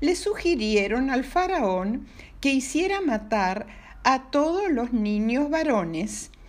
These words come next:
que nacieran tanto de madre judía como de madre egipcia, y que controlara a las mujeres embarazadas.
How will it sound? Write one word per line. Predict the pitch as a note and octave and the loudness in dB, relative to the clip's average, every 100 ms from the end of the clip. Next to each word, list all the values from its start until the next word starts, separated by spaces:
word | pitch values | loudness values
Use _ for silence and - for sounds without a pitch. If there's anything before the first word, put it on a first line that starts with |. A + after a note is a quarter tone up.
| - - - | -20 -10 0
que | C#4 | 2
nacieran | C4+ C#4+ - D4 F#3+ F#3 F3 F#3 - - | 2 0 0 2 2 0 -2 -4 -8 -6
tanto | - G#4 A#4 - F#3+ | 0 0 0 -2 0
de | E3+ F3+ | 0 0
madre | F3+ A3 D4 E4 | 2 2 2 0
judía | - A#3+ A#3+ A3 E3 E3+ A#3 - - - - | -2 -4 -2 -2 0 0 0 -6 -12 -14 -2
como | C#4+ C#4+ D#4 F4 | 2 4 4 2
de | B3 | 0
madre | G#3 G3 G#3+ A3+ C4 D#4 - - - | 2 0 0 0 0 -2 -6 -12 -6
egipcia, | F#3+ - F3 - - F3+ E3+ F#3 - - - - | -6 -4 -8 -8 -6 -4 -4 -6 -18 -20 -20 -6
y | C4+ | -6
que | C#4 C#4+ | 0 -2
controlara | C#4+ E4 E4+ G4 F#4+ A3 F#3+ G3+ C#4+ - | 2 0 0 0 2 2 2 0 -2 0
a | A#3 | 0
las | B3 C4 | 2 0
mujeres | E4+ - F#3 F3+ A3 C#4+ - | -4 -2 -2 0 -2 -4 -4
embarazadas. | G#3 F#3 F3+ E3+ - - D#3 D3 C3+ B2+ - | -4 0 0 -2 -4 -4 -4 -4 -6 -12 -18